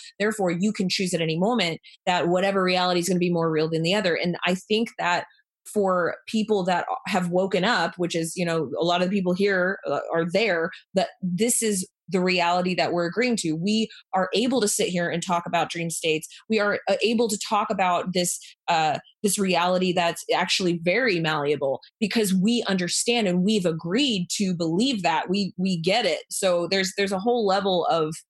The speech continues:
uh, contract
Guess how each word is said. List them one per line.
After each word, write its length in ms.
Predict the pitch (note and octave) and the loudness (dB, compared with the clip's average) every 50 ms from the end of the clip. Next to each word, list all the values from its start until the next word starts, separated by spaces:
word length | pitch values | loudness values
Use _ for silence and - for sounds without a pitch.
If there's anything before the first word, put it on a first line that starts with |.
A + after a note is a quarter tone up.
| _ _ _ _ _ - | _ _ _ _ _ -2
uh, 460 | F3+ E3+ D#3+ D#3+ D#3+ D#3 D3 C#3+ E3 - _ _ _ _ _ _ _ _ _ _ _ - - - _ _ _ _ _ _ _ | 0 0 2 2 0 0 -2 -2 -6 -10 _ _ _ _ _ _ _ _ _ _ _ -18 -18 -18 _ _ _ _ _ _ _
contract 880 | - - C4 C4 C#4+ D4 A#3+ - - G3 D#3 D#3 D#3 D3+ - - - | -2 0 0 2 2 0 0 0 0 0 2 2 0 -2 -2 -6 -12